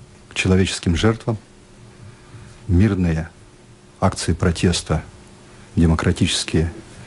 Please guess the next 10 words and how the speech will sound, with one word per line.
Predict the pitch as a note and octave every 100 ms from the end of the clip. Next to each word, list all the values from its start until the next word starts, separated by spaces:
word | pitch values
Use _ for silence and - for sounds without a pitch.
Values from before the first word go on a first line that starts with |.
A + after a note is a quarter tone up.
| - - - - - - - -
перешли | E2 F#2+ - F2 -
в | D#2+
вооружённые. | F2+ E2 D#2+ A2+ C3 A#2+ G#2 - - - - - - - - - - - - - -
И | F#2+ F#2+ G2+ G2 F#2 E2+ D#2+ _ _ _ _ - _ - - - - - _ - -
был | F2 B2+ A2+
найден | G#2 A#2 F#2 E2 E2 - _ _ _ _ -
двадцать | D#2+ F#2 -
первого | - F#2+ E2+
февраля | D#2+ - E2+ F#2+ F2 E2 - - - - - - - - -
выход, | E2+ G#2+ - F2